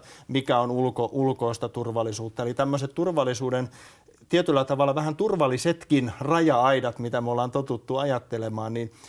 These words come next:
ne tässä kyllä hämärtyy. Ja kyllä mä uskon, että taas siinä isommassa kuvassa niitä, näiden raja-aitojen ja dikotomioiden hämärtyminen on semmoinen, minkä kanssa me tullaan jatkossa elämään yhä enemmän.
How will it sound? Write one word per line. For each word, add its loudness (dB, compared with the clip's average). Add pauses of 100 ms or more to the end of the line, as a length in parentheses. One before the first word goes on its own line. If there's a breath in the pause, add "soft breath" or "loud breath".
(140 loud breath)
ne -6
tässä -2
kyllä -2
hämärtyy. -6
Ja -4 (160)
kyllä -4
mä 2
uskon, -2
että -8
taas 0
siinä -2
isommassa 0
kuvassa -4 (400 loud breath)
niitä, -4
näiden -2
raja-aitojen 0
ja -2
dikotomioiden -4 (120)
hämärtyminen -4
on -6
semmoinen, -6
minkä -10
kanssa -8
me -10
tullaan -6
jatkossa -8
elämään -10
yhä -6
enemmän. -14